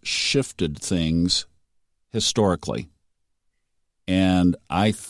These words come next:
just have not surprised really by what we see, because I went back and looked at the history of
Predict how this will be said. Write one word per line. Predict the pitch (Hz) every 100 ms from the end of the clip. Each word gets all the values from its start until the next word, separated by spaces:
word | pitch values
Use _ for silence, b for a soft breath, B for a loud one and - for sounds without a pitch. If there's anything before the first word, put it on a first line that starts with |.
| - -
just | - 104 - - 98
have | 107
not | 101 107 113
surprised | - 98 - 110 120 113 92 -
really | 90 107 107 90
by | 85 85
what | 95 -
we | 87
see, | - - 110 98
because | 87 - 87 85 78 - -
I |
went | 98 101
back | 107 110
and | 98
looked | 107 -
at | 90
the | 76
history | - 135 - 85 76
of | 76 -